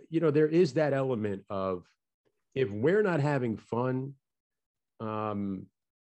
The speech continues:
th-, th-, nobody listening is having fun. And, and we get wrapped up in the game and the analysis, but you do have to remember that someone is choosing to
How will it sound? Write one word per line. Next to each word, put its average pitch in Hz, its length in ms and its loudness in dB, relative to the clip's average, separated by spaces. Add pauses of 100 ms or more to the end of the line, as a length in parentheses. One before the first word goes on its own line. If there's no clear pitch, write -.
(140)
th-, 156 180 0
th-, 151 140 0
nobody 147 400 2
listening 110 380 0
is 80 120 -8
having 82 280 -8
fun. - 360 -14
And, 135 240 0 (320)
and 147 180 0
we 240 100 -2
get 190 220 0
wrapped 120 560 -4
up 113 340 -6
in 101 540 -2 (100)
the 101 80 -8
game 95 720 -2
and 92 400 -6
the 107 140 0
analysis, 107 960 -2 (160)
but 156 180 -2 (100)
you 165 160 -4
do 226 220 -4
have 170 160 2
to 127 100 0
remember 110 460 0
that 90 300 -6 (680)
someone 240 460 0
is 147 100 2
choosing 131 760 0
to 90 200 -6